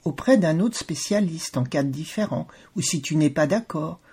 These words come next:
ou si tu as peur. Et cela, je te l'expliquais dans l'épisode trente-huit sur les droits des malades. Alors, aujourd'hui, je voulais te parler de deux associations que j'ai trouvées, en plus de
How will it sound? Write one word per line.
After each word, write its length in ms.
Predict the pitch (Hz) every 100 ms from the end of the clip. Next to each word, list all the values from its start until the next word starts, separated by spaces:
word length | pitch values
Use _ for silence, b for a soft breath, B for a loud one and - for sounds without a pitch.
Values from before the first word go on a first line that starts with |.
| b
ou 60 | 147
si 220 | - 139
tu 180 | - 196
as 80 |
peur. 460 | 233 - 170 - 175
Et 100 | -
cela, 380 | 131 - 127 180
je 140 | 208
te 160 | 156 -
l'expliquais 680 | 151 151 - - 135 - 240
dans 140 | 208
l'épisode 560 | 170 151 165 151 175 175
trente-huit 560 | - 131 131 - 233
sur 220 | - - 151
les 120 | 143
droits 260 | 135 160
des 120 | 160 143
malades. 560 | 123 107 80 - - - b b b b b b
Alors, 480 | 202 220 302 254 -
aujourd'hui, 500 | 180 185 202 202 285
je 140 | -
voulais 300 | 180 202 233
te 100 | 269
parler 420 | 175 - 190 226 233
de 160 | 156
deux 460 | 143 143 254 294 254
associations 840 | 214 185 180 - 139 - - 208
que 160 | 233 170
j'ai 240 | 156 147
trouvées, 640 | - - 135 135 98 - _ -
en 120 | 185
plus 500 | 175 180 196 226 -
de 280 | 156 165